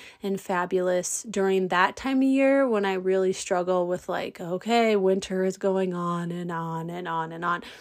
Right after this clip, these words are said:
So I would love to live somewhere like that, but only part-time,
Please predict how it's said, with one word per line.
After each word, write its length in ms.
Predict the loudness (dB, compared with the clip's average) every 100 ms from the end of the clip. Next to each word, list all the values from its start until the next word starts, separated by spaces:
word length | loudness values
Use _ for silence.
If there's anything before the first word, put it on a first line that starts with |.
| -20 -20 -14
So 500 | 2 6 8 8 4
I 160 | 4 6
would 120 | 6
love 260 | 6 4 4
to 120 | 0
live 200 | 2 2
somewhere 360 | 2 0 2 2
like 320 | 2 2 2
that, 320 | 4 4 4 -2 -20 0
but 120 | 4
only 260 | 6 6 4
part-time, 680 | 2 -4 -4 -6 -6 -8